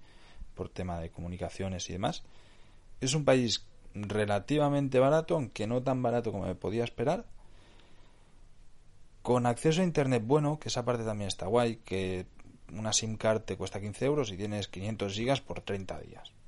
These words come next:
Oye, esto se agradece porque te olvidas completamente de,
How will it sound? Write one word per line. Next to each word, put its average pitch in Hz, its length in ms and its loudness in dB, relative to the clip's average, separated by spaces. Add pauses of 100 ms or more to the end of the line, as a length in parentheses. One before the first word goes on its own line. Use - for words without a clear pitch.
(160)
Oye, - 300 -6 (540)
esto 107 340 -4
se 107 100 0
agradece 113 460 2
porque 90 260 -6
te 90 140 -4
olvidas 107 380 2
completamente 107 680 0
de, 92 320 0